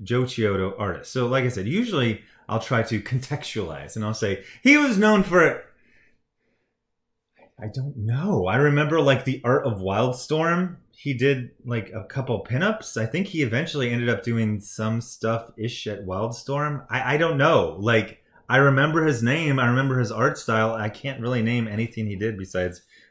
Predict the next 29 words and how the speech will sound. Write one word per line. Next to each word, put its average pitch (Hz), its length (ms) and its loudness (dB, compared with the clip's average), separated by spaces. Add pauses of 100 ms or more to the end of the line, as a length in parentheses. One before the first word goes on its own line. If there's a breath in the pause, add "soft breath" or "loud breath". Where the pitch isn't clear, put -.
(120)
a - 80 -12
few 95 160 -2
pinups. - 640 -6 (420 soft breath)
Uh, 104 460 2 (240)
but, 127 180 2
you 127 60 2
know, 120 120 2
we 117 60 -2
start 147 260 2
off 147 220 0
with 127 220 -4
a 110 40 -10
file. 113 600 -2 (240 loud breath)
One 170 140 0
of 190 60 6
the 151 60 0
things 156 140 2
that 131 100 6
I - 20 6
really 113 220 6
liked 101 260 0
about 113 260 -2
this, 123 280 -4
it's, - 420 -6 (300)
it's 127 160 -6
before 143 420 -4
shield 120 460 -2
was 101 400 -4
Starfleet. 120 800 -8